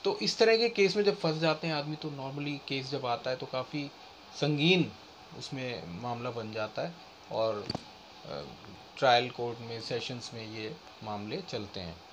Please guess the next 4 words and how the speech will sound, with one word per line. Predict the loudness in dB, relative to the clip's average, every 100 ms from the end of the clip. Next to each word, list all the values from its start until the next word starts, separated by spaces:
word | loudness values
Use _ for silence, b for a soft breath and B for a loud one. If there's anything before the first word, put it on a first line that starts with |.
| -20 -20 -20 -20 -20 -20 -18 -18 -18 -18 -18 -18 -18 -20 -20 -20 -10
तो | -2 0 0 -2
हमेशा | 0 2 4
सतर्क | 4 4 4 4 4
रहें | 0 0